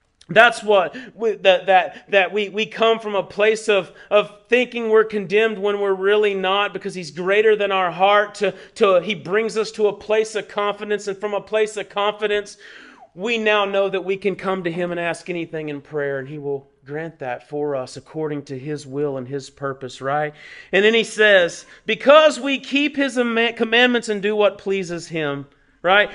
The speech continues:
We will know when we do what he pleases. In other words, we will have assurance when we do what he pleases, right? And the first point that we see here in regards to what pleases God is, one, giving up our will for his.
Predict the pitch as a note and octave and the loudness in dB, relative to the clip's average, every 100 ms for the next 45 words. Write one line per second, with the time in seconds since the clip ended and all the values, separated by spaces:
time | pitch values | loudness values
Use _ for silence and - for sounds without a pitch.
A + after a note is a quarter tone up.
0 | - E3 G#3+ D4 E4+ F4 E4 C4 B3 A#3+ | -12 -8 -2 0 0 0 2 2 4 6
1 | A3+ A3 A3 G#3+ G#3+ F3+ A3+ A#3 G#3+ G3 | 6 6 0 -2 -4 -4 -6 0 2 2
2 | E3+ G3+ - G3 F#3+ D#3 D3+ G3+ B3 B3+ | 0 -10 -6 -4 -4 -6 -6 -2 2 2
3 | F3+ B3+ C4+ A#3+ A#3 A3 - A3 A3 G#3 | 0 -2 -2 0 -2 -4 -4 -2 -2 -4
4 | G3+ G3 G3 G3 F3+ E3+ - - B3+ C4 | -4 -4 -2 -2 -2 -4 -14 -4 -2 -2
5 | - F#3+ E3+ C3+ C3 - G3 A#3 A3+ - | -2 -2 -2 -6 -12 -2 4 4 2 -6
6 | G#3+ A3 - C4+ C#4+ - - - C#4+ C#4 | -4 -4 8 8 8 0 -6 0 2 2
7 | B3+ B3 B3 - B3+ C4 A3 A3+ G3+ - | 0 -2 -4 -6 -4 -4 2 4 4 0
8 | - A3+ A3+ G#3 G3 A#3+ B3 - A#3 G#3+ | -2 2 4 2 4 4 4 0 -2 2
9 | B3+ B3 - B3+ C4 B3 G#3+ F3+ G#3 G#3+ | 2 0 -2 0 0 -4 -10 -2 4 6
10 | G#3+ G#3 F#3+ - - - F#3 C4 A#3 F3 | 6 4 0 -6 -18 -4 4 6 8 6
11 | D#3 - - G3+ A3+ A3+ G#3+ G3+ F#3+ F3 | 0 -12 -4 0 2 2 0 2 2 2
12 | E3 E3 D#3+ D3 D3 C3+ G#2+ - | 0 -2 -4 -8 -6 -6 -8 -16